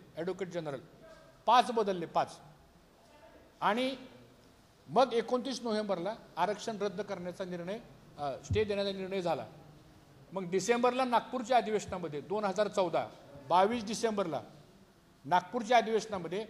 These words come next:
कायदा झाला. सरकार काय म्हणते, "आम्ही कायदा केला." मी तुम्हाला कायद्याची कॉपी पण देतो आणि आम्ही काढलेल्या अध्यादेशाची कॉपी पण देतो. तोच अध्यादेश आणि तोच कायदा आहे, त्यात एकही शब्द, काना मात्रा सुद्धा बदललेला नाही, सांगतो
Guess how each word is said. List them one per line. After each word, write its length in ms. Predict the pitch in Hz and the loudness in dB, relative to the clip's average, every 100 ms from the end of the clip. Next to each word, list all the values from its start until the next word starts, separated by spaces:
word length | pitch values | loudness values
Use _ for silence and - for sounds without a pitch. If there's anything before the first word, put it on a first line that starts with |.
| - - - - | -14 -20 -16 0
कायदा 280 | 190 190 202 | 2 6 6
झाला. 240 | 156 110 - - - - - _ _ _ _ _ - _ - - - | 6 0 -10 -20 -20 -20 -20 _ _ _ _ _ -20 _ -20 -12 2
सरकार 300 | 196 202 254 | 2 6 6
काय 180 | 254 254 | 8 4
म्हणते, 240 | 247 214 | 4 4
"आम्ही 240 | 226 233 240 | 4 4 4
कायदा 260 | 226 190 | 2 2
केला." 260 | 165 131 113 - - - - - - - - | -2 -6 -8 -14 -20 -20 -20 -20 -20 -20 -10
मी 100 | 185 | -8
तुम्हाला 360 | 208 220 220 233 | -2 4 6 6
कायद्याची 480 | 226 208 202 202 226 | 6 2 4 0 2
कॉपी 220 | 220 226 220 | 0 0 -2
पण 200 | 240 202 | -2 -2
देतो 300 | 160 175 196 - - - - - | -4 -4 -12 -20 -20 -20 -20 -18
आणि 100 | 147 - | -16 -2
आम्ही 240 | 160 196 240 | 2 2 2
काढलेल्या 420 | 233 202 208 208 | 4 4 4 2
अध्यादेशाची 540 | 175 165 190 196 185 | 2 0 -2 -6 -10
कॉपी 260 | 202 170 175 | -8 -8 -8
पण 180 | 165 170 | -10 -10
देतो. 280 | 139 - 98 - - _ _ _ _ - | -12 -14 -20 -20 -20 _ _ _ _ 4
तोच 200 | 247 247 | 6 8
अध्यादेश 600 | 220 185 196 180 196 127 - | 6 6 2 2 -2 -4 -14
आणि 160 | 156 180 175 | -12 -10 -6
तोच 160 | 202 | -6
कायदा 260 | - 147 117 | -4 -6 -6
आहे, 100 | 104 - _ _ _ _ _ _ _ _ _ - - - _ - - | -14 -20 _ _ _ _ _ _ _ _ _ -20 -20 -20 _ -20 -16
त्यात 240 | 147 - | -10 2
एकही 400 | 208 214 214 233 | 2 2 0 0
शब्द, 320 | - 220 170 | 0 -2 0
काना 420 | 180 - 214 240 254 | -2 4 6 6 6
मात्रा 300 | 240 240 240 | 4 4 2
सुद्धा 220 | 240 247 | 4 4
बदललेला 420 | 226 208 196 190 | 4 2 -2 -6
नाही, 120 | 160 | -8
सांगतो 280 | 143 120 | -12 -16